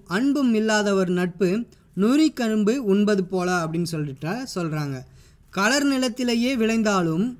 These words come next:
உப்பை வந்து நல்ல விளைநிலத்தில் பிறந்த நெல்லுக்கு இணையாகவே கருதுவர். ஓகேவா? என்னதான் வந்து கலர் நிலம், அதாவது ஓர்ப்பு நிலத்துல விளைஞ்ச உப்பா இருந்தாலையும் அதை வந்து நெல்லுக்கு ஈடா வந்து சொல்றாங்க. பிறப்பை கொண்டு மட்டும்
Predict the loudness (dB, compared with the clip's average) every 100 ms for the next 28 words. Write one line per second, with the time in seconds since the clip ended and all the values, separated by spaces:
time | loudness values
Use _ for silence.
0 | -16 -2 -2 0 0 2 0 0 0 -2
1 | -4 -10 -20 -6 -2 0 2 0 0 0
2 | 0 0 0 -2 0 0 2 2 2 2
3 | 0 0 2 2 2 0 0 0 -2 -2
4 | -2 -2 -4 -8 -16 -8 -6 -4 -4 -4
5 | -8 -14 -20 -8 -4 -2 -2 -2 -2 0
6 | 4 4 2 -2 -2 -2 0 0 0 -2
7 | -2 0 2 0 0 0 0 -2 -2 -2
8 | -2 -2 -2 0 -2 -2 -2 -4 -2 0
9 | 0 0 0 -2 -4 -4 -6 -8 -16 -20
10 | -16 -4 0 2 2 2 2 2 0 -2
11 | -2 0 2 2 2 2 0 -2 -4 -4
12 | -4 -4 -6 -12 -20 -20 -20 -20 -6 -2
13 | 0 0 -2 -2 0 0 2 2 2 0
14 | 0 0